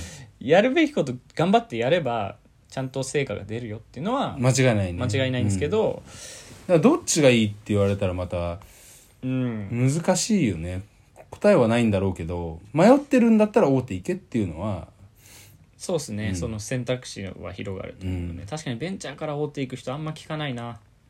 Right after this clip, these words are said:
Speaker 1: 聞かない。
Speaker 2: ベンチャーから起業はいますけどね。
Speaker 1: いるいるいるいるいる。
Speaker 2: うん。
Speaker 1: さ、起業したいとかだったら、もうベンチャーでガン、ガンガンやっ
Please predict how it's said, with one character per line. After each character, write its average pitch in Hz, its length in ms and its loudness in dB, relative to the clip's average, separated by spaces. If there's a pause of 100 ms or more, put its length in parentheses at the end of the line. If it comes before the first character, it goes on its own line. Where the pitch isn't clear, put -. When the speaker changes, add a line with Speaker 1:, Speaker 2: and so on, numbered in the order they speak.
(880)
Speaker 1:
聞 - 140 -18
か 120 80 -6
な 110 140 -8
い。 104 60 -14 (460)
Speaker 2:
ベ 147 80 0
ン 151 80 2
チ 131 100 0
ャ 104 40 2
ー 92 40 -2
か 95 60 -2
ら 92 80 -4
起 - 180 -8
業 143 180 0
は 143 100 4
い 135 40 4
ま 135 120 2
す - 80 -10
け - 80 -16
ど - 80 -18
ね。 156 100 -4
Speaker 1:
い 147 60 2
る 139 80 2
い 131 100 2
る 120 80 -2
い 113 120 -4
る 110 120 -4
い 104 40 -6
る 101 120 -6
い - 20 -8
る。 104 180 -12 (800)
Speaker 2:
う - 40 -20
ん。 - 20 -16
Speaker 1:
さ、 - 80 -10
起 - 260 -8
業 381 60 -4 (260)
し - 140 -6
た 508 160 -6
い 427 100 -6
と 311 100 -10
か 233 100 -2
だ 151 80 -2
っ 202 80 -8 (140)
た 202 120 -4
ら、 185 480 -4 (920)
も 139 300 0
う 113 120 -8 (100)
ベ 127 140 0
ン 120 60 -2
チ 120 80 -8
ャ 107 40 -4
ー - 20 -10
で 98 180 -10
ガ 107 120 -6
ン、 110 440 -4
ガ 110 120 -6
ン 120 160 -6
ガ 120 100 -6
ン 117 100 -6
や 110 100 -8
っ - 20 -14